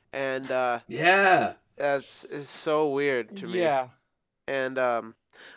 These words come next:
Speaker 1: but I think if they're focusing you, I, one thing that I've learned, in ve-, definitely in casual play, I can't imagine this <laughs> being a professional, like, tactic, but I've realized that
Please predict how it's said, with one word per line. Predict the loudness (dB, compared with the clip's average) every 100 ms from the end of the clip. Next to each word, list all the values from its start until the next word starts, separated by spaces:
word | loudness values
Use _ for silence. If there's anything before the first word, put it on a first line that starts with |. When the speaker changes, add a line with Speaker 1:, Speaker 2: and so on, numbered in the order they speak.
| _
Speaker 1:
but | 2
I | 4
think | 4 4 2
if | 0 0
they're | 0
focusing | 2 0 0 -2 -4 -4 -2
you, | -2 -2 -6 2
I, | 4 4
one | 4 -2 0
thing | 0
that | 2
I've | 2 2
learned, | 0 0 -2
in | -4
ve-, | -4 -6 -2
definitely | 2 2 2 -2 -2
in | -2
casual | -2 -2 -2 -8
play, | -4 -4
I | -4
can't | -6 -6
imagine | -6 -8 -6
this | -6 -6
<laughs> | 0
being | 2 4
a | 2
professional, | 0 -4 2 0 0 -8 -10 -10 _ _ _
like, | -10 -10 -10 -10 -8 -10 -12 -16 -20 -20 -20 -20 _
tactic, | 2 2 2 -2 -4 -4
but | -4 -2 -6 -20 -20 -20 _ _
I've | 2 2 4
realized | 2 6 6 4 2
that | 0 0